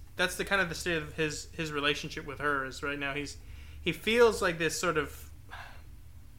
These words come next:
maybe entitlement is not the right word, but he's, he, he feels like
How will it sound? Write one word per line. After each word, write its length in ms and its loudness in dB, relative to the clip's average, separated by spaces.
maybe 360 0
entitlement 580 4
is 120 -4
not 220 2
the 80 2
right 280 0
word, 380 6
but 100 0
he's, 320 -2
he, 320 -6
he 120 -6
feels 440 4
like 360 2